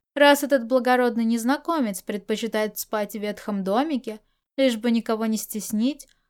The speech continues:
то он сам на его фоне выглядит как вонючий скупердяй? Сюэмен почувствовал, что поскольку Можан не мог открыто бранить молодого господина благородной семьи,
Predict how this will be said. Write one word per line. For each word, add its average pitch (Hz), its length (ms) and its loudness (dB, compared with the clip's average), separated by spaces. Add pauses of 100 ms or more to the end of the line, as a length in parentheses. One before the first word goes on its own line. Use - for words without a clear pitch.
(140)
то 254 100 2
он 254 160 4
сам 330 320 0
на 294 60 2
его 208 220 -2
фоне 240 400 -2
выглядит 220 460 -4
как 214 200 -6
вонючий 226 380 0
скупердяй? 226 800 -2 (840)
Сюэмен 214 500 0
почувствовал, 214 760 -6
что - 180 -2
поскольку 285 480 0
Можан 285 480 0
не 196 80 -4
мог 240 280 -2
открыто 233 520 -2
бранить 202 460 -2
молодого 202 460 -2
господина 202 560 -4
благородной 196 640 -4
семьи, 208 580 -4